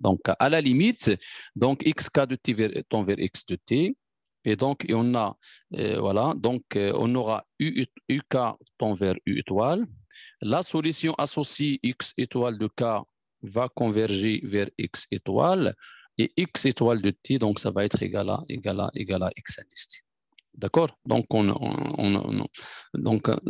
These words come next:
notre problème est, est une approximation des problèmes s-, sans, euh, avec contrainte. D'accord ? La démonstration, donc, euh, bon, n'est, n'est pas difficile, puisque le système, il est contrôlable, comme j'ai dit, donc, il existe un étoile, euh,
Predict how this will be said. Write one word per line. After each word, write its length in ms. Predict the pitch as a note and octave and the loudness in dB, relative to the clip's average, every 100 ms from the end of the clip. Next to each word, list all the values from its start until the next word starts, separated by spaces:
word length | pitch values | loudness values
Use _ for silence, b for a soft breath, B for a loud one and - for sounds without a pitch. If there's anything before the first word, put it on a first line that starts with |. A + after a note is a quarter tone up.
| - | -2
notre 420 | - B2 C3 A#2+ A#2 | 2 2 2 0 -2
problème 520 | - G#2+ G#2+ C3 A#2+ | 0 2 4 4 2
est, 260 | - - G3+ _ _ _ _ _ _ _ _ - | 0 -4 -8 _ _ _ _ _ _ _ _ -10
est 120 | - | 0
une 100 | B2+ | 0
approximation 720 | D3+ - C#3+ - A2+ A2+ D3 | 2 -2 0 2 2 2 2
des 100 | C3 | 2
problèmes 460 | A2 - G2 A2 A#2+ | 0 0 0 2 0
s-, 320 | A2+ - A#2+ - | -2 -6 -10 -10
sans, 400 | - - A#2+ A#2+ | -4 -2 -2 -2
euh, 320 | - - - - | -4 -4 -4 -4
avec 260 | G2+ C3 | -2 -2
contrainte. 500 | - F#3 - - - - _ _ _ _ _ _ _ _ | -2 -4 -4 -10 -12 -12 _ _ _ _ _ _ _ _
D'accord ? 360 | - F#2+ E3+ F#3 B B B | -8 -2 0 -2 B B B
La 80 | B2+ | 2
démonstration, 760 | C3+ F#3+ G#3+ F3 E3+ - F#3 D3 | 4 2 2 2 2 4 4 4
donc, 300 | B2 A#2 - | 2 2 2
euh, 160 | G2+ | 0
bon, 200 | F#2 F#2+ | 2 0
n'est, 180 | F2+ F#2+ | 0 -2
n'est 140 | F#2 | -4
pas 180 | F#2 G2+ | -2 -2
difficile, 640 | G2 F#2 F#2 - F#3 E3+ G2 B B - | -2 -2 -2 0 0 0 -4 B B -4
puisque 220 | - - | -2 0
le 80 | F3 | 0
système, 400 | F3 F3 - F#3+ | 2 2 2 2
il 100 | F#3 | 0
est 40 | |
contrôlable, 600 | F3 E3+ D#3+ D#3+ E3 D#3 | 0 -2 0 0 0 -2
comme 160 | B2+ C#3 | -2 -2
j'ai 140 | C3 | 0
dit, 100 | C#3 | 0
donc, 220 | C3+ B2+ - | -2 -2 -2
il 80 | |
existe 320 | B2+ A2+ B2 - | -2 -2 -2 -2
un 140 | A#2+ | 0
étoile, 480 | G#2 G2+ A2 F3+ A#3 | -2 -2 -2 -2 -2
euh, 460 | G2 - - A2 | -4 -4 -4 -2